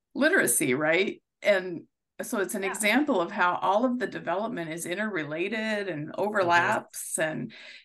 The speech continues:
Speaker 1: if we're just thinking about teaching content, we lose that. But if we think about
Speaker 2: Exactly.
Speaker 1: development, we,
Speaker 2: Right.
Speaker 1: we can see that.
Speaker 3: Right.
Speaker 2: Yeah, absolutely. And think of all the, you know, like, if building blocks, it's kind of the same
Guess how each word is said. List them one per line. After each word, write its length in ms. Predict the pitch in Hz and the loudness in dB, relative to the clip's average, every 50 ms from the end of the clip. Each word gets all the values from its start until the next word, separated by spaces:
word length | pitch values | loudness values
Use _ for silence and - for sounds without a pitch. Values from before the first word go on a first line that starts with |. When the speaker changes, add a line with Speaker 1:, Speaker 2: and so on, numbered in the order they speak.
| _ - | _ -2
Speaker 1:
if 160 | 185 180 - | -2 2 4
we're 120 | 196 180 | 4 4
just 340 | 220 220 226 226 - - - | 4 6 4 4 4 4 2
thinking 280 | - 196 185 - 190 175 | 0 0 0 0 0 0
about 240 | 165 160 160 156 - | 4 4 4 2 2
teaching 380 | - 202 180 170 - 165 160 156 | -2 -6 -6 -4 -4 -6 -6 -6
content, 800 | - - 220 233 269 269 302 285 - 208 131 135 165 196 - - - _ _ _ _ _ _ _ _ _ _ _ _ _ _ _ - | -8 -4 0 4 4 4 4 2 0 -4 -4 -4 -6 -8 -10 -12 -16 _ _ _ _ _ _ _ _ _ _ _ _ _ _ _ -4
we 160 | - 202 202 | -2 0 2
lose 320 | 202 233 269 285 294 - | 4 6 6 6 4 4
that. 240 | - - - - - - - _ _ - | 4 4 2 2 0 -2 -10 _ _ 0
But 100 | 180 160 | 0 0
if 120 | 160 - 190 | 0 0 -2
we 80 | 180 | 0
think 220 | 175 202 202 - 269 | 0 0 -2 -2 -2
about 400 | 214 - 170 156 156 156 160 - | 0 2 2 2 0 -2 -4 -6
Speaker 2:
Exactly. 220 | - - 170 - _ _ _ _ _ _ _ _ - | -10 -12 -14 -14 _ _ _ _ _ _ _ _ -8
Speaker 1:
development, 760 | 180 156 - 202 320 370 - - - 139 143 170 214 - - _ _ _ _ _ _ _ _ _ _ _ _ _ _ _ _ _ _ - | -4 0 2 4 4 4 2 0 -2 -6 -6 -6 -8 -8 -12 _ _ _ _ _ _ _ _ _ _ _ _ _ _ _ _ _ _ -4
we, 80 | 214 | 0
Speaker 2:
Right. 380 | 220 285 381 - 349 - - - _ - | 2 2 2 2 0 -2 -4 -6 _ -4
Speaker 1:
we 100 | 349 - | -4 -4
can 160 | - 320 - | -2 -2 -2
see 220 | - - 330 311 | 0 0 0 0
that. 80 | - - | 0 0
Speaker 3:
Right. 120 | 214 - - - - - - - _ _ _ _ _ _ _ _ _ _ _ _ | 0 -2 -4 -8 -16 -20 -20 -20 _ _ _ _ _ _ _ _ _ _ _ _
Speaker 2:
Yeah, 200 | 214 254 320 - - - - - _ | 2 2 2 2 0 -6 -14 -4 _
absolutely. 720 | - 247 262 262 - 220 208 240 262 - - 151 143 - _ _ _ _ _ _ _ - | 0 0 0 0 0 0 0 0 0 -2 -4 -6 -6 -6 _ _ _ _ _ _ _ 0
And 100 | 302 359 | 2 2
think 160 | 392 339 370 | 4 4 4
of 60 | 320 | 6
all 160 | 330 262 269 277 | 6 6 6 6
the, 80 | 262 | 4
you 180 | - 247 285 262 | 4 4 4 6
know, 80 | 208 | 6
like, 220 | 196 202 208 208 - | 6 6 6 4 2
if 80 | 220 - - - - 196 185 | -2 -4 -6 -10 -8 -4 0
building 320 | 226 208 208 220 214 208 | 0 0 0 0 -2 0
blocks, 400 | 214 220 220 208 151 - - - | 2 2 4 4 2 0 -4 -10
it's 120 | 202 190 | -12 -10
kind 220 | - - 226 202 196 | -6 -6 -6 -4 -6
of 60 | 196 | -6
the 40 | 185 | -6
same 200 | - 202 202 196 | -4 -4 -4 -4